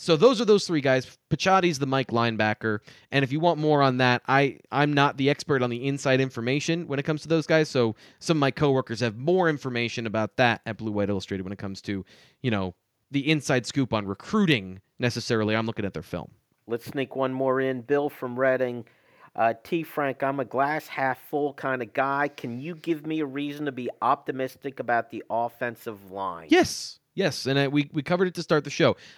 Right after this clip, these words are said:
Speaker 1: I think with Vega Ioane, and, and we didn't even mention him in the first segment, um, as a guy that has the physical talent to come in and play early, Hunter Nourzad,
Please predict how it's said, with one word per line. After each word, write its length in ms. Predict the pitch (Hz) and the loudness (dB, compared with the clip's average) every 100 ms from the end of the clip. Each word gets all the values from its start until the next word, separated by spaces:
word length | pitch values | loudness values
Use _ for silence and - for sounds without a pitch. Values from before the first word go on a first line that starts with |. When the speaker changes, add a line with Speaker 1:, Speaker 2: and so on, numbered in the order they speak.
| - _ | -20 _
Speaker 1:
I 240 | 165 190 240 | 0 2 0
think 400 | - 180 175 147 | 0 -2 -2 -4
with 280 | 139 110 - | -4 -4 -8
Vega 380 | 117 113 190 220 | -2 4 4 4
Ioane, 720 | 180 151 143 139 127 120 - | -2 -2 -2 -2 -2 -2 -4
and, 380 | 127 123 117 - | -4 -2 -4 -4
and 300 | 123 113 107 | -2 0 0
we 140 | 113 | 2
didn't 160 | 151 151 | 2 2
even 120 | 139 | 0
mention 280 | 139 139 123 | 0 0 0
him 140 | 131 | 0
in 60 | 120 | 0
the 80 | 113 | -2
first 240 | - 117 | 0 0
segment, 360 | - 107 104 101 - - _ - | 0 0 -2 -8 -14 -20 _ -2
um, 460 | 135 127 120 113 113 | 2 4 2 0 -2
as 140 | 139 | -2
a 40 | |
guy 160 | 139 156 | 2 4
that 80 | 143 | 4
has 160 | 143 | 2
the 60 | 127 | 4
physical 300 | 208 196 143 | 2 2 2
talent 280 | 127 107 107 | 2 0 -2
to 40 | |
come 160 | - 117 | -4 -2
in 60 | 110 | -2
and 80 | |
play 180 | - 104 | -4 -4
early, 360 | 92 104 95 92 _ _ _ _ | -4 -4 -6 -8 _ _ _ _
Hunter 260 | - 226 226 | 4 6 6
Nourzad, 560 | 165 147 127 117 110 | 6 4 2 0 0